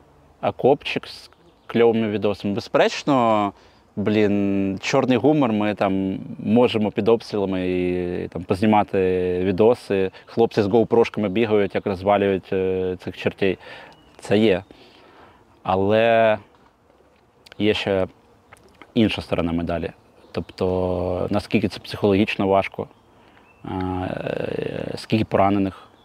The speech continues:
скільки загиб-, я, можливо, не про цифру я зараз маю на увазі, але просто, щоб суспільство трошки більше усвідомлювало, е,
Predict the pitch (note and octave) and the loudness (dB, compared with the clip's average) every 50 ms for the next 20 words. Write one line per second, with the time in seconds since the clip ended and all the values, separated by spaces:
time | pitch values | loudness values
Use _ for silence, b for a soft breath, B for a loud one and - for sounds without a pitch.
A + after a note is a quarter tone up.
0 | _ _ _ _ _ _ - - - - G#2 - - - G2+ G2 G2 G2 G2 F#2+ | _ _ _ _ _ _ -20 -10 -6 -6 -6 -4 -2 -2 0 0 2 0 0 -2
1 | F#2+ G2 - G#2+ G#2 A2+ A2 A#2+ C3+ D3 D#3 D3+ C3 E3+ A#3 B3 D4 - D3 - | -2 -4 -4 -4 -2 0 2 2 4 4 2 2 4 2 2 2 4 2 2 2
2 | - - D3+ - - - C3+ - - - F#2 E2 - _ _ b b b b b | 0 0 -4 -2 0 -2 -2 -2 -2 -6 -6 -6 -8 _ _ b b b b b
3 | b b b b b b b _ - - G2 G#2 G#2 F#2+ F2+ G2+ F#2+ F#2+ F#2+ - | b b b b b b b _ -6 -2 0 2 2 2 2 0 0 0 -2 -4
4 | - - G#2 G#2 G2+ G2 G2 G2 G2 G2 F#2+ F#2 F2+ G2+ - - A2 G#2+ A2 A#2 | -4 -2 0 0 2 2 2 2 2 2 0 0 -2 -6 -6 -2 0 2 2 2
5 | A2 - A#2+ B2 - - - - - - G#2+ - - - A#2 - - - C#3 C#3 | 2 2 0 -2 0 -2 -6 -4 -4 -6 -6 -6 -8 -8 -8 -4 -2 -2 -2 -2
6 | - - - G#2+ A2+ - - _ _ - A2+ B2 B2 - - - - G#2+ G2+ G#2+ | -2 -4 -4 -4 -4 -4 -8 _ _ -2 -2 0 0 -2 -4 -4 -6 -6 -6 -8
7 | G#2 - A#2+ B2 A#2+ A#2 - - - A#2 A2 - - A#2+ G#2+ - - - A2+ G2 | -4 0 2 2 2 2 -2 -4 -2 -4 -4 -4 -4 -6 -6 -6 -6 -4 -4 0
8 | F#2 A2+ B2+ C#3 B2+ A#2+ G#2+ G2+ G#2 G2 G2+ G2 - B B B B B B B | 2 4 4 6 6 4 4 4 2 2 0 0 -2 B B B B B B B
9 | B B B B B B B _ _ _ _ - | B B B B B B B _ _ _ _ -10